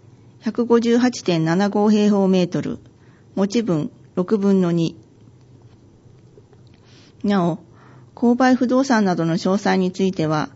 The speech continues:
市収納課で購買広報を無料配布していますので、そちらをご覧ください。また、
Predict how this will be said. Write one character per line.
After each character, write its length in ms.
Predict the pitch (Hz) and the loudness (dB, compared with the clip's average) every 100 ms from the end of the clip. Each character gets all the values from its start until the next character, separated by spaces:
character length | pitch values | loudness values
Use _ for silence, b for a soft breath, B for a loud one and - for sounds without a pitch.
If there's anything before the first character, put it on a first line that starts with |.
| - | -20
市 320 | - - 214 | -12 -6 -6
収 260 | - 233 233 | -4 0 2
納 160 | 233 226 | 2 2
課 140 | 208 | 0
で 180 | 196 185 | 0 0
購 260 | - 226 | 0 0
買 160 | 233 226 | 2 0
広 300 | 226 233 247 | 0 0 2
報 280 | 202 160 160 | 2 0 0
を 140 | - | -2
無 100 | 185 | -2
料 180 | 180 202 | -2 0
配 200 | 220 226 | 0 0
布 80 | 220 | 0
し 80 | - | -2
て 100 | 170 | -4
い 60 | |
ま 140 | 165 180 | -2 -4
す 100 | - | -4
の 140 | 180 | -4
で、 240 | 170 - - | -4 -6 -10
そ 160 | - 185 | -10 -8
ち 100 | 185 | -4
ら 140 | 220 | -2
を 40 | 226 | -2
ご 100 | 190 | -2
覧 200 | 170 160 | -2 -4
く 80 | 147 | -6
だ 120 | 156 | -6
さ 180 | - 143 | -6 -10
い。 100 | - _ - - _ - b b - | -10 _ -20 -20 _ -20 b b -10
ま 140 | 190 180 | -6 -2
た、 240 | 175 160 | -4 -4